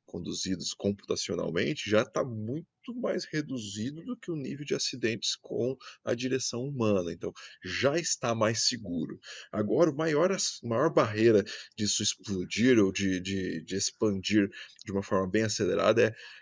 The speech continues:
questões culturais e políticas, né?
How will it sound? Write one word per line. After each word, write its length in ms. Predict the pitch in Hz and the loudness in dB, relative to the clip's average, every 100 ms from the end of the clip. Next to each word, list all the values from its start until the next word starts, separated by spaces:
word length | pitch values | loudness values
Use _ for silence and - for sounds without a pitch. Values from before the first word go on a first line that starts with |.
| - | -8
questões 480 | 120 - 113 101 - | -4 0 0 0 -2
culturais 760 | - 135 143 120 104 107 120 | -4 -4 2 6 6 6 4
e 60 | - | 0
políticas, 640 | - 123 90 - - - | -2 0 0 -2 -6 -6
né? 160 | 90 | -4